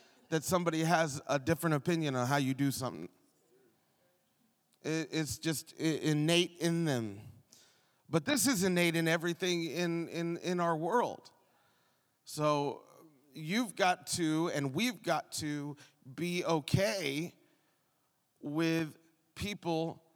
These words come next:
maybe not liking the direction that we're going. We, we gotta be settled with that. If, if anything in Jesus' leadership, he was not moved by loud voices.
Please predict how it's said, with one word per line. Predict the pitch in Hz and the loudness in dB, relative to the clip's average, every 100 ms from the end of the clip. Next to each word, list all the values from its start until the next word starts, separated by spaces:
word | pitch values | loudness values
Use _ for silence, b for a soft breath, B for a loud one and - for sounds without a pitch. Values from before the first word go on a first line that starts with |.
| _ - | _ -8
maybe | 135 165 180 175 170 156 | 0 4 4 4 0 0
not | 151 160 170 - | 2 4 2 0
liking | 131 131 160 190 170 151 | -6 -2 -2 -2 -4 -2
the | 143 | -2
direction | 127 135 135 185 - 135 123 147 185 _ _ _ _ _ _ _ - | -2 -2 0 -2 -4 -8 -8 -10 -14 _ _ _ _ _ _ _ -4
that | 143 | -4
we're | 143 143 | -2 -6
going. | 180 220 127 - _ _ _ _ _ _ _ _ _ _ _ | -4 -4 -6 -14 _ _ _ _ _ _ _ _ _ _ _
We, | 139 135 - | -10 -8 -6
we | 143 | -8
gotta | 151 147 139 123 - | -2 0 0 -4 -10
be | 143 139 | -6 -4
settled | 135 214 226 185 123 | -4 0 0 0 -6
with | 107 107 | -8 -8
that. | 98 80 - _ b b b - | -6 -8 -10 _ b b b -8
If, | 123 117 | -8 -6
if | 104 139 - B B B | -4 -6 -8 B B B
anything | 156 202 202 151 143 | -4 -4 -4 -4 -4
in | 135 | -4
Jesus' | 120 143 127 113 120 120 | -4 -6 -6 -8 -10 -6
leadership, | 180 190 131 135 139 - B B B | -4 -4 -4 -6 -8 -14 B B B
he | - | -10
was | 220 247 175 | -4 -2 0
not | 196 175 | 0 0
moved | 156 165 185 123 - 98 | 2 0 0 -2 -8 -16
by | 117 123 127 | -6 -2 -2
loud | 113 113 127 143 127 | -2 -2 0 0 -4
voices. | 113 117 117 - - - | -10 -10 -10 -12 -14 -16